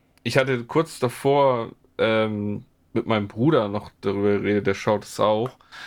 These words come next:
Und er hatte so ein bisschen Bedenken wegen dem neuen Animationsstil wa-, auf Egghead, weil das ja alles wieder doch ein bisschen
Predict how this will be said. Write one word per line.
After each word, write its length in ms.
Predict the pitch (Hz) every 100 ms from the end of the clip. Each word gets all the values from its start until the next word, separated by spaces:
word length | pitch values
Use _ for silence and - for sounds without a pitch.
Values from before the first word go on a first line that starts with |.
| -
Und 140 | - 107
er 100 | 113
hatte 200 | 139 135
so 100 | 120
ein 60 |
bisschen 360 | 120 123 127 113
Bedenken 420 | 113 127 139 104
wegen 160 | 110 107
dem 140 | 104
neuen 260 | 104 110 110
Animationsstil 1200 | 101 98 95 - 117 127 123 - 113 113 107 104
wa-, 160 | 104 -
auf 280 | - 92 -
Egghead, 560 | 117 - 117 107 104 -
weil 100 | -
das 160 | -
ja 100 | -
alles 460 | - 92 95 - - _ _
wieder 200 | 113 113
doch 260 | 101 - - -
ein 60 |
bisschen 520 | 107 - 98 95 98